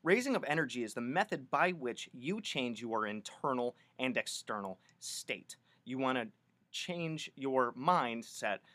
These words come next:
from up, work, home to T V, bed to I am in the middle of changing my reality, and you're forgetting everything around you except what is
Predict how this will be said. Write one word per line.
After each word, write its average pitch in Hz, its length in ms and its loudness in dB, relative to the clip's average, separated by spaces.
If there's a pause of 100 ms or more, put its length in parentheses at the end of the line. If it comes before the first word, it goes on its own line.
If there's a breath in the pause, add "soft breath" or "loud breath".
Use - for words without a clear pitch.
(100)
from 117 400 4 (200)
up, 151 180 4
work, 147 240 0
home 131 180 -2
to 123 320 -8 (260)
T 143 180 -4
V, 120 120 -4
bed 185 320 6 (340 soft breath)
to 147 360 -2 (180)
I 208 440 10
am 156 200 0
in 139 240 0
the 131 80 2
middle 156 560 2
of 123 400 8 (200 soft breath)
changing 135 560 2 (180 soft breath)
my 117 160 4
reality, 147 680 4
and 131 120 -2
you're 127 100 2
forgetting 190 380 2
everything 208 340 2
around 170 360 4
you 147 100 -4
except - 380 -2
what 117 160 -2
is 110 100 -6